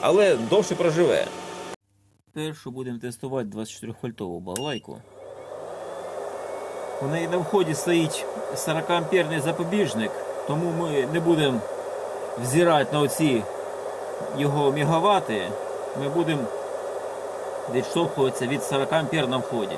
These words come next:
Тобто ми цей струм не будемо перевищувати. Цей приборчик, щось він, прямоугольник, неадекватно виміряє.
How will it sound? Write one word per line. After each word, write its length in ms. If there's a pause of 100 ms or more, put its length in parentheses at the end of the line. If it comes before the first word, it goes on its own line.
(160)
Тобто 160 (320)
ми 180
цей 200
струм 260
не 60
будемо 300
перевищувати. 760 (1500)
Цей 180
приборчик, 560
щось 260
він, 180 (420)
прямоугольник, 720 (540)
неадекватно 920 (340)
виміряє. 580